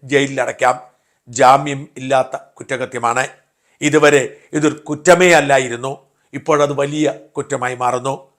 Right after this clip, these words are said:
ബ്ലേഡ് മാഫിയയുടെ ഇരകളായി മാറുന്നവർ, ലോൺ ആപ്പിന്റെ ഇരകളായി മാറുന്നവർ, നിവൃത്തിയില്ലാതെ കടം വാങ്ങി ആത്മഹത്യയുടെ വക്കിലെത്തുന്നവർക്ക്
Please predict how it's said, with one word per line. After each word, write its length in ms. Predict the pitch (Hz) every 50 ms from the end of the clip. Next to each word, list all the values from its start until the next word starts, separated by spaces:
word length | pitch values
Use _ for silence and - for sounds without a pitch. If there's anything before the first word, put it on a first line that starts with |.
| _ _ _ _ _ _
ബ്ലേഡ് 340 | 117 135 139 147 156 151 160 151 143
മാഫിയയുടെ 420 | 139 143 - - 143 135 131 127 - _ - 147
ഇരകളായി 400 | 139 151 147 151 147 139 139 135
മാറുന്നവർ, 440 | 127 131 131 127 123 127 123 113 113 - _ _ _ _ _ _ _ 131
ലോൺ 300 | 135 147 147 170 175 170
ആപ്പിന്റെ 380 | 151 147 151 151 143 135 156 147 - _ _
ഇരകളായി 480 | 151 143 135 151 147 151 147 135 139 135 131
മാറുന്നവർ, 380 | 127 131 127 123 127 127 123 - - - _ _ _ _
നിവൃത്തിയില്ലാതെ 760 | 147 160 175 180 214 214 - 208 185 180 165 160 160 156 156 156 - - _ _ _ _ -
കടം 280 | 170 165 165 180 190 196 180
വാങ്ങി 360 | 180 165 160 156 151 127 92 - - _ _ _ _ _ _ 139
ആത്മഹത്യയുടെ 640 | 156 180 - - - 156 143 160 151 160 156 151
വക്കിലെത്തുന്നവർക്ക് 840 | 143 143 147 - 170 147 147 147 - 143 147 139 135 131 - - -